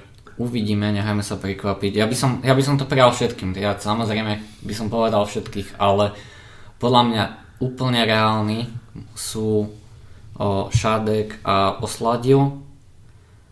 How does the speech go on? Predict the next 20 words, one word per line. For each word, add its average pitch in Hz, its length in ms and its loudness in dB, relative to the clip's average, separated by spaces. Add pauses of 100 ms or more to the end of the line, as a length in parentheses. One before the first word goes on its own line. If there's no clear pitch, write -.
(1120)
Osladil 107 400 0
tam 107 240 -2
bol 107 160 0
už 95 80 -8
viackrát 110 640 -2
v 113 80 -10
Open. 107 420 0 (540)
Mm, 107 320 -10 (240)
Šádek 104 480 -6
podľa 104 240 -2
mňa 101 140 -2 (100)
úplne 113 320 -4
sa 110 160 -6
tam 110 160 -4
môže 110 240 -4
dostať. 113 480 -4 (640)
A 104 400 2
Beran 120 640 2 (560)
a 101 160 -4
Bednár, 107 560 0